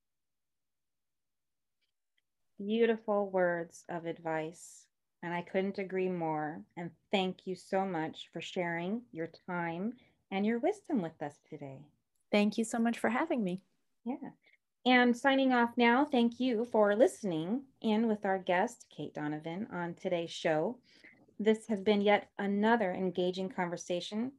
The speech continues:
Speaker 1: with Doctors Say We Don't Know. And my goal for those of you listening is to hear that message of hope so you too can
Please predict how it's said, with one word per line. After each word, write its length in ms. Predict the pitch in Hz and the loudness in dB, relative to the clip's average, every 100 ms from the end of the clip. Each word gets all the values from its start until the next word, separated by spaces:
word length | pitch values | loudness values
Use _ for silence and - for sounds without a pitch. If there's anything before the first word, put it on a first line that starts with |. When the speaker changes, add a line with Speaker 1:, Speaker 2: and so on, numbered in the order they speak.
| - | -16
Speaker 1:
with 220 | 185 175 | -14 -4
Doctors 420 | 160 156 - 156 | -2 -2 -6 -12
Say 220 | - 160 | -6 -4
We 200 | 156 160 | -4 -6
Don't 200 | 160 147 | -6 -6
Know. 340 | 151 143 147 269 | -4 -4 -4 -6
And 140 | 196 180 | -6 -2
my 100 | 180 | -2
goal 320 | 185 214 285 | 4 6 6
for 180 | - 247 | 2 2
those 280 | 220 208 208 | 4 4 0
of 80 | |
you 100 | 196 | -4
listening 440 | 190 180 190 180 180 | 0 -2 -2 -6 -6
is 120 | 180 | -8
to 100 | 202 | -12
hear 280 | - 220 220 | -4 -2 0
that 200 | 185 - | 0 0
message 380 | 170 - 165 180 | -8 -6 -8 -8
of 100 | - | -10
hope 240 | 160 - | -10 -10
so 100 | - | -8
you 160 | 185 196 | -6 -6
too 220 | - 196 | -6 -8
can 360 | - 208 190 | -8 -8 -8